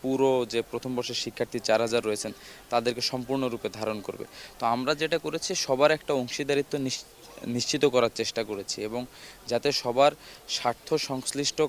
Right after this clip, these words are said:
কাজগুলো আমাদের এই প্যানেল দ্বারা হয় এবং আমরা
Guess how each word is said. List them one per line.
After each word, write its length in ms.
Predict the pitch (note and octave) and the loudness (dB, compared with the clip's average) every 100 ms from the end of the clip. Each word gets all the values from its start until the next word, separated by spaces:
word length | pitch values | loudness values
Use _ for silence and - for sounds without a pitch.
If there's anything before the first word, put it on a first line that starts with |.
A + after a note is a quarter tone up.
| - | 4
কাজগুলো 720 | B2+ A#2+ A2+ - C3 C#3 D3+ | 4 4 2 -4 0 2 0
আমাদের 360 | B2 A2+ A#2+ B2 | -2 -6 -4 -6
এই 60 | B2 | -4
প্যানেল 340 | A#2+ A#2 B2+ B2+ | -4 -2 -4 -2
দ্বারা 220 | B2 B2+ - - | 0 0 -4 -2
হয় 220 | A2+ G2+ - | 0 0 -4
এবং 220 | G#2+ A2 | -8 -6
আমরা 300 | A2 A2+ B2+ | -6 -2 -2